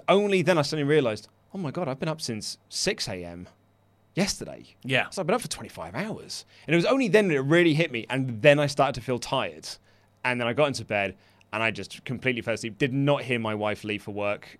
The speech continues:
Speaker 1: uh, this morning. And I woke myself up at nine after only two hours sleep. And I was like, "Oh my God, I cannot believe I'm awake." And I was out. I was out
Speaker 2: <laughs>
Speaker 1: again, and then I woke up about half past eleven, and I was like, "Okay, no, there I am. That, that's a bit better now."
Speaker 2: Back in the room.
Speaker 1: Yeah.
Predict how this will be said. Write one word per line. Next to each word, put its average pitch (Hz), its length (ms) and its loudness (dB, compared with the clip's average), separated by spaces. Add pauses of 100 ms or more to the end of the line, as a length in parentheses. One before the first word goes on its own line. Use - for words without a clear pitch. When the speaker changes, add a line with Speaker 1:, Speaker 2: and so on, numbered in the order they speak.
Speaker 1:
uh, 101 240 -2
this 101 220 -10
morning. 98 400 -8 (500)
And 120 100 -6
I 143 40 -2
woke 196 200 0
myself 175 320 -2
up 151 120 0
at 139 80 -4
nine 143 640 -2 (100)
after 135 160 -4
only 165 140 -2
two 214 340 -6
hours 190 320 0
sleep. 160 560 -2 (380)
And 143 100 2
I - 20 6
was 156 80 4
like, 160 220 4
"Oh 220 140 4
my 143 100 2
God, 170 220 4
I - 20 2
cannot 170 260 -2
believe 151 220 2
I'm 143 80 4
awake." 143 400 4 (420)
And 107 100 -4
I - 20 -2
was 92 100 -6
out. 87 200 -4
I 160 180 4
was 151 100 8
out 160 240 10
Speaker 2:
<laughs> - 20 2
Speaker 1:
again, 127 360 8
and 127 160 -4
then 117 80 0
I 113 40 2
woke 113 200 2
up 113 80 0
about 101 180 -2
half 110 200 0
past 104 260 -6
eleven, 101 320 -6
and 98 80 -6
I - 20 -4
was 101 100 -6
like, 104 120 -6
"Okay, 123 320 4
no, 107 180 2
there 139 300 8
I 104 80 2
am. 90 240 -2
That, 123 240 0
that's 113 220 -2
a 98 40 -14
bit 90 160 -12
better 82 200 -14
now." 82 160 -14
Speaker 2:
Back 98 200 -12
in 95 120 -14
the 87 80 -16
room. 85 340 -14
Speaker 1:
Yeah. 90 240 -6